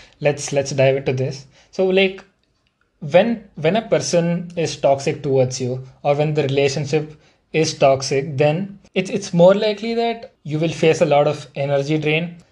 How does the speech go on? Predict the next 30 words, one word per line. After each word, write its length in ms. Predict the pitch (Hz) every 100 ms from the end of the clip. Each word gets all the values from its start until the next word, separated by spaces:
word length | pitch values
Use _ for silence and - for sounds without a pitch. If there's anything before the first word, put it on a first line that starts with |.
| _ _
It's 140 | 165
like 240 | 165 156 156
you're, 220 | 156 147
you're 220 | 147 147
pouring 400 | 135 156 170 240
a 40 |
lot 240 | 202 143 160
of 140 | 185
energy 400 | 143 151 151 165
into 220 | 151 135
it, 160 | 143 143
but 140 | 147
then 400 | 139 156 156 156 -
you're 200 | 180 190
not, 340 | 202 247 -
like, 280 | - 190 190
you're 120 | 180
not 160 | 214 269
receiving 500 | 165 - 165 160 175
it 160 | 147 127
back. 220 | 120 117
Like, 200 | 160 165 - _ _ _ _
it's 140 | 202 196
not 180 | 190
exactly 360 | 233 226 254 262 -
toxic, 560 | 170 170 - 247 220
but 160 | 185 202
then 440 | 226 226 226 220 - _ -
it's 200 | 220 226
like 300 | 254 254